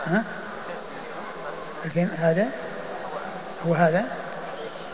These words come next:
ألفين وستمائة وخمسة. نعم، إذن هذا حديث آخر أنا أذكره لكم، ألفين وستمائة وخمسة عشر، هذا الذي يقول عبد الحكيم.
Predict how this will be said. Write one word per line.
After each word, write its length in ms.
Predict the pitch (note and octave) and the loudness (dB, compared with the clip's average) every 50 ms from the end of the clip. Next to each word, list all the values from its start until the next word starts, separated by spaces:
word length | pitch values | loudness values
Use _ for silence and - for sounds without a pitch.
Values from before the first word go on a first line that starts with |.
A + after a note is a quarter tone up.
| - - - - - - - - - - | -8 -8 -8 -8 -8 -8 -8 -6 -4 -2
ألفين 400 | F3 E3+ - F#3 E3 F3+ G3 F#3+ | 0 2 2 2 4 6 6 6
وستمائة 300 | F3 - F3 - G3 F#3 | 6 4 2 2 4 4
وخمسة. 220 | F3 - E3+ E3 E3+ - - - - - - - - - | 4 2 2 -2 -2 -4 -6 -6 -6 -6 -6 -4 0 2
نعم، 200 | F3+ E3 E3 F3 | 4 6 6 6
إذن 220 | F3+ F3+ F#3 F3 | 8 8 8 8
هذا 600 | E3 G3 F#3+ F3+ F3+ F3+ E3+ E3+ E3 - - - - - - - - - - - - - - - | 8 8 10 10 10 10 10 10 8 6 2 -4 -4 -6 -8 -8 -8 -8 -8 -8 -8 -8 -6 -2
حديث 300 | - F3 F3+ F#3+ D#3 F3+ | 2 4 6 6 6 6
آخر 400 | F#3+ G3 F3+ D#3 - E3 D3+ D3+ | 6 6 6 6 4 4 2 4
أنا 380 | D3+ D3+ D3 D3+ E3+ F3+ F3+ - - - F3 | 4 2 0 0 0 -2 -4 -2 0 2 2
أذكره 400 | E3 E3 - F3+ E3+ D#3 E3 D#3+ | 2 4 6 6 6 6 6 6
لكم، 240 | D#3+ D3+ - - - - - - - - - - - - - - - - - - F#3 | 4 4 2 -2 -6 -6 -6 -6 -6 -8 -8 -8 -8 -8 -8 -8 -8 -8 -4 2 4
ألفين 260 | F3 E3+ F#3+ G3 F#3+ | 4 6 8 8 8
وستمائة 380 | F#3 F3 F#3 F3 - A3 G#3+ G3+ | 6 6 4 4 6 8 8 8
وخمسة 340 | F3 F3+ F#3+ F3 - F#3 C#3+ | 8 8 6 6 6 6 6
عشر، 280 | D3+ C#3+ D3 D3 E3 | 6 6 6 6 8
هذا 80 | E3 E3 | 8 8
الذي 160 | D#3+ D#3 D#3+ | 8 6 6
يقول 140 | D#3 D3+ D3 | 6 6 6
عبد 120 | D3+ D3 | 4 4
الحكيم. 320 | D3 - D3+ - D3+ A2+ | 4 2 2 0 0 -4